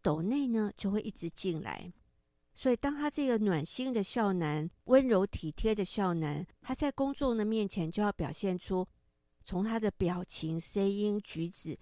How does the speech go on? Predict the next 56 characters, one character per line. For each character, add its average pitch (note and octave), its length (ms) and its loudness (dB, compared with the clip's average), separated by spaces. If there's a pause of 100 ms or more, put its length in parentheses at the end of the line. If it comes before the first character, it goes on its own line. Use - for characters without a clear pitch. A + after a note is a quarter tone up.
(580)
通 D4+ 240 -2
通 D4+ 200 -2
都 C#4+ 120 -4
要 C4 120 0
表 - 220 -6
现 G#3 240 -2
出 G3+ 180 -4
他 G3+ 140 -6
是 G3 100 -8
孝 F3+ 380 -2
男。 - 320 -12 (600)
那 D#4 60 0
他 F4 100 0
的 D4 140 0
人 G#3+ 240 4
设 A#3+ 380 2
什 - 180 0
么 A3+ 100 2
时 C#4 140 -2
候 C#4 100 0
开 B3 220 -4
始 F#3+ 160 -4 (100)
崩 A3 280 4
坏 G#3+ 340 0
呢？ F3 340 0 (560)
就 E4 140 0
是 E4+ 100 2
当 E4 200 -2
他 D#4+ 120 0
妈 D#4 160 0
妈 D4+ 160 0
过 C#4 220 -2
世 B3+ 240 -4
之 B3 180 -2
后 B3 220 0
呢， G#3+ 380 2
开 A3 160 -6
始 G3 160 -2
有 E3+ 120 2
人 D3 140 0
发 F#3 240 -4
现， F#3 320 -2 (280)
哦， C#4+ 380 0 (280)
原 A3+ 180 4
来 C4+ 160 -2
他 D4 180 -8
并 C#4 220 -2
不 A3 100 -4
是 B3 140 -4
这 A#3+ 140 -4
样 A3 220 -2
的 F3 200 -2
一 F#3 80 -6
个 F3 160 -4
穷 F3 300 -2
困， G#3+ 280 0